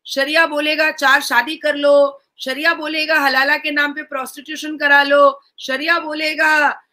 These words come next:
कि तुम छोटी-छोटी बच्चे से निकाह कर लो,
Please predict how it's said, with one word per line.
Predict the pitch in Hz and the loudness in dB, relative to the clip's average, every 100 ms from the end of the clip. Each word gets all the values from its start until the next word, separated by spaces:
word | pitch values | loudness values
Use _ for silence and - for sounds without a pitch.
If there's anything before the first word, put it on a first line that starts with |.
| _ _ | _ _
कि | 320 | -14
तुम | 269 320 320 | -8 -6 -6
छोटी-छोटी | 302 294 285 302 311 | -6 -8 -6 -6 -6
बच्चे | 262 262 311 | -6 -6 -8
से | 302 | -6
निकाह | 302 277 294 311 | -6 -2 2 2
कर | 302 294 | 2 0
लो, | 294 285 285 277 | 2 4 4 2